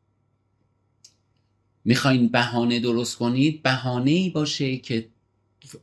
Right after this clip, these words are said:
آدمه توش میاد، ام،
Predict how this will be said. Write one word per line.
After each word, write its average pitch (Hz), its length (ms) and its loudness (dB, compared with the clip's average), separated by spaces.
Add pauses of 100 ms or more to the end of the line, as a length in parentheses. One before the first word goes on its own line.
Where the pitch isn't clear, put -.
آدمه 117 880 2
توش - 540 -4
میاد، 127 960 2 (2250)
ام، 101 840 0